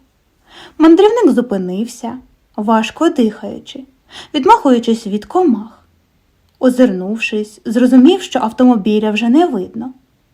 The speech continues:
і йому стало не по собі. Чи можна було довіряти водієві,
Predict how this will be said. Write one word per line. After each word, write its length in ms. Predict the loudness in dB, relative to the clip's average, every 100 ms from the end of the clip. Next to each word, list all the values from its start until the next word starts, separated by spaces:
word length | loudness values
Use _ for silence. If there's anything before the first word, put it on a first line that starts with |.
| _
і 100 | 2
йому 240 | 6 6 4
стало 460 | -2 -4 -2 -2
не 120 | -4 -4
по 140 | -8
собі. 480 | -4 -4 -4 -8 _ _ _ _ _ _ _ _ _ _ _ _ -2
Чи 140 | 0
можна 280 | 0 4 4
було 200 | 4 2
довіряти 480 | 2 2 2 2 0
водієві, 840 | -2 -2 -4 -4 -6 -6 -8 -12